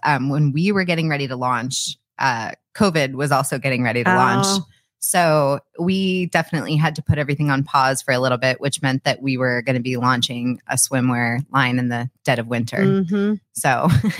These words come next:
Speaker 1: <laughs>
Speaker 2: Yeah, we understandably.
Speaker 1: Yeah. So what we did is we didn't, you know, we didn't give it up. Uh, we cut our collection basically in half. We dialed it back a lot.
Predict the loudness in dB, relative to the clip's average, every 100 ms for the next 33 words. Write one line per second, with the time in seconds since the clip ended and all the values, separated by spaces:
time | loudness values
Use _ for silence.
0 | 0 2 2 2 2 0 -4 -2 -4 -2
1 | -2 0 -2 0 0 0 -2 -2 -2 -6
2 | _ -2 -2 -2 -8 0 2 4 2 0
3 | 0 0 2 2 0 0 0 0 0 0
4 | _ -4 -2 -2 0 -2 0 2 2 0
5 | -4 0 2 2 -4 -2 -2 -2 -4 -4
6 | -4 -4 -4 -6 -4 -4 -2 0 0 -2
7 | -6 0 0 0 -2 -2 -2 0 0 -2